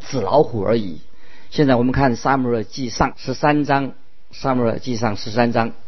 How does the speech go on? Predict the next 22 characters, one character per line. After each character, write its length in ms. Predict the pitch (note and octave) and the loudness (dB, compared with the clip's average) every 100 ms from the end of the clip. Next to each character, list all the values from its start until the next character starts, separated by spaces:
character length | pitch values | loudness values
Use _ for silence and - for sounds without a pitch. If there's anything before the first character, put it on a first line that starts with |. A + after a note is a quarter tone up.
| - | -6
一 200 | D#3+ D#3+ | -2 0
到 240 | D3+ C#3 G#2+ | 4 6 4
四 380 | - - D3+ | 0 -4 -2
节， 480 | G2 G#2 G2+ A#2 C3 - - - - - - - | 0 0 4 4 4 -2 -8 -8 -8 -8 -8 -4
扫 260 | - A2+ | 4 6
罗 240 | A#2+ B2 D#3+ | 8 8 8
登 340 | F#3 F3 E3+ | 6 4 2
基 440 | - D#3 E3 D#3+ - - - - - | 0 0 2 0 -4 -8 -8 -8 -6
年 500 | A#2+ A#2+ A#2+ C#3 D#3+ - | 0 4 6 4 2 -4
四 220 | - A3 | -2 0
十 160 | B2 C#3 | 0 0
岁， 340 | - C#3+ - - - - | 4 4 2 -6 -8 -6
做 240 | - G3 C3 | 8 8 8
以 160 | A2+ | 4
色 240 | G#2 - E3 | -2 0 4
列 240 | C#3 B2+ | 4 4
王 440 | A2+ G#2+ G#2+ B2 A#2 | 4 4 4 0 2
两 260 | G#2 F#2+ | 2 2
年 400 | G2 A2 C#3+ D3+ | 0 0 0 0
的 80 | B2+ | -2
时 240 | - A#2+ | 0 0
候， 220 | A#2 B2+ | 4 4